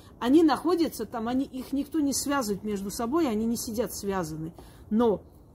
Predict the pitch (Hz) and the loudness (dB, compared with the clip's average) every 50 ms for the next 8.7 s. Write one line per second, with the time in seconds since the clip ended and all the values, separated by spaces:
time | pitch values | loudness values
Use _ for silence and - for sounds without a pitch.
0 | - - - 240 233 254 262 - - 254 269 254 - - - 240 214 254 240 202 | -18 -8 -2 0 0 0 0 0 -2 -2 -2 -2 -2 -4 -4 -4 -2 0 0 0
1 | 175 160 - - - - - 190 190 226 247 - - 247 254 240 - 226 185 190 | -2 -4 -8 -10 -12 -12 -10 -8 -6 -6 -6 -8 -6 -6 -6 -6 -6 -8 -8 -8
2 | 202 196 180 202 220 269 269 240 214 190 185 185 190 - 240 233 220 202 196 185 | -8 -8 -6 -4 -4 -4 -2 -2 -2 -2 -4 -4 -6 -6 -6 -6 -4 -4 -6 -6
3 | - - - 220 202 170 - - - - 196 202 208 240 226 220 220 208 185 233 | -6 -6 -4 -4 -4 -4 -6 -10 -12 -10 -10 -8 -6 -4 -4 -4 -4 -4 -4 -6
4 | 220 202 180 - 220 214 202 190 170 - - 208 240 285 330 302 240 180 160 - | -6 -6 -6 -8 -8 -6 -6 -6 -6 -6 -6 -4 -2 -2 -2 -2 -2 -4 -4 -6
5 | - - - - - - - - - - - - - - - - - 254 247 - | -10 -18 -20 -20 -20 -20 -20 -20 -20 -20 -20 -20 -20 -20 -16 -8 -6 -6 -4 -4
6 | - 233 185 185 254 311 330 320 - 220 202 196 196 226 202 220 262 262 247 269 | -4 -4 -2 0 2 2 2 0 -2 -6 -4 -4 -6 -8 -6 -4 -4 -4 -2 -4
7 | 262 220 185 170 165 - - - 156 - - - - - - - - - - - | -4 -4 -4 -6 -8 -10 -12 -14 -14 -14 -16 -20 -20 -20 -20 -20 -20 -20 -14 -8
8 | 208 208 220 220 214 208 208 202 214 196 180 165 160 165 | -4 -2 -2 0 0 0 0 2 2 2 0 0 -4 -8